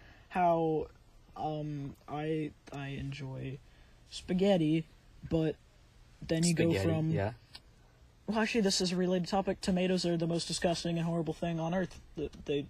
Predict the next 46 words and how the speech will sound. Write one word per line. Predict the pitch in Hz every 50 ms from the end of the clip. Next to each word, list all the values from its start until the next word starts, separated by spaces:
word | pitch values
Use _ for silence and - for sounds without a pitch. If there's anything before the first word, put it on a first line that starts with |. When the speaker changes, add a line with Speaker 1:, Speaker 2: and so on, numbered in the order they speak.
| - -
Speaker 2:
Tomatoes? | - - 180 190 240 294 339 330 - -
Speaker 1:
they | 151
don't | 151 151 - -
Speaker 2:
Dude, | - 220 254 269 - -
I | 202 302 294
don't | 196 - 233 262 320 311 -
see | - - - 226 254
why | 277 277 254 254
people | - - 262 254 - 247 202 -
like | - 240 254 -
tomatoes. | - 247 226 196 202 226 262 285 294 240 147 110 101 - - - - - - -
Speaker 1:
I | 233 240
don't, | 247 262 247 -
if | - 220 -
it's | 254 254 180
Speaker 2:
They're | 233 311
Speaker 1:
on | 302
Speaker 2:
not | 294 262
Speaker 1:
a |
burger, | 196 165 175 180 180 175 190 185 180
like, | 180 170 151 - - -
sometimes | - - - - - - 190 185 190 208 - - 196 202 208 208 202
I'll | 190 175
be | 156 170 160
like, | 160 156 - - - - - - - - - - - - - -
"Healthy, | - - - - 160 170 - - 202 196 190 175
I | 147 143
guess. | 139 156 165 185 190 - - - - -
I'll | 151
Speaker 2:
I | 147
Speaker 1:
try | 127 - 143 147
it." | 165 190 208 202 -
And | - - 165
then | 165 160
Speaker 2:
guess | 127 123 - - -
Speaker 1:
I | 127
Speaker 2:
I |
Speaker 1:
just | 127 -
pick | - 127
Speaker 2:
can | 123 -
Speaker 1:
it | -
off | 131 135 131
Speaker 2:
eat | 131
it. | 135 135 135 131 160
Speaker 1:
after | 156
fir-, | - - -